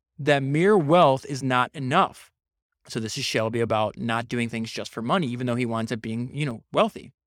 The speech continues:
He says, "I should have carried on running the ready-mix concrete operation for Caruth." So Caruth was this hugely successful, he was the one paying them to haul the concrete. He created hugely successful businesses in Texas. And he says, uh, "Caruth was probably the richest man in Dallas back then.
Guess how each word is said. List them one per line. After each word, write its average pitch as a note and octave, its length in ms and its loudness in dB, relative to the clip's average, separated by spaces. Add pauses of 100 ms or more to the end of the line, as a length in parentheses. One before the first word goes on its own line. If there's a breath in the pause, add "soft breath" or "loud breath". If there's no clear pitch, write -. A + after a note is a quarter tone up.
(520)
He D#3+ 60 -14
says, F3 180 0
"I D#3+ 80 2
should - 220 2
have E4 120 0
carried G3 280 4
on D#3+ 260 2
running E3+ 300 4
the C#3 80 2
ready-mix D3 500 2
concrete D#3+ 520 0
operation A#2 540 0
for - 120 -12
Caruth." C3+ 520 0
So A#2+ 140 -6
Caruth C3 520 -4
was A2+ 380 -2
this - 300 -10 (200)
hugely C3 320 -8
successful, A2 800 -6 (180)
he C3+ 80 -2
was C3 100 -2
the C3 60 0
one A#2+ 160 0
paying A#2 280 -2
them A2 160 -6
to A#2 100 -12
haul A2+ 180 0
the G#2+ 80 -6
concrete. B2+ 480 -4 (140)
He C3 240 -6 (160)
created A#2+ 280 -2
hugely C3+ 280 -4
successful B2 400 -6
businesses A2+ 420 -6
in G#2+ 60 -10
Texas. B2 460 -6 (400)
And C#3 60 -2
he C#3 40 0
says, D3 360 0
uh, C3+ 220 4
"Caruth G3+ 320 0
was A3 100 -2
probably F3+ 240 6
the C#3+ 80 2
richest C3+ 320 0
man C3 180 0
in C#3 80 -2
Dallas G#3 420 2
back - 240 -4
then. - 220 -10